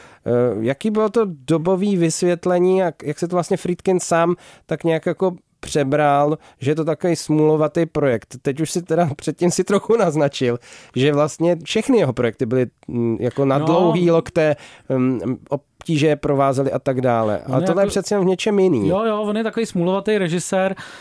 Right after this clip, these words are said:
Speaker 2: eh, protože je fanatik a tenhle ten, eh, exorcista vlastně přetáhnul, eh, on se snad natáčel skoro rok,
Speaker 1: Mhm.
Speaker 2: přetáhnul rozpočet, měl být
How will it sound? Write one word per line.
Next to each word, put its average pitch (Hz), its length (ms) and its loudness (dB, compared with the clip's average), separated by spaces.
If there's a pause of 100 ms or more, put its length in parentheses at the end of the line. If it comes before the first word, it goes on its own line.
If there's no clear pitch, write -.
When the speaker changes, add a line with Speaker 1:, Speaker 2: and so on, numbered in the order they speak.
(140)
Speaker 2:
eh, - 20 -4 (600)
protože 170 460 -2
je 190 100 0
fanatik 160 680 0 (400)
a 151 320 0
tenhle 165 280 -2 (100)
ten, 185 300 -2 (420)
eh, - 20 2 (160)
exorcista 180 600 -2
vlastně 175 320 -2 (160)
přetáhnul, 185 1000 0 (340)
eh, 151 360 0
on 151 80 0
se 185 160 -4
snad 196 200 -2
natáčel 175 480 -2
skoro 175 320 0
rok, 156 540 -2 (200)
Speaker 1:
Mhm. 135 100 2
Speaker 2:
přetáhnul 170 560 2
rozpočet, 165 560 -2
měl 170 160 0
být 170 260 -2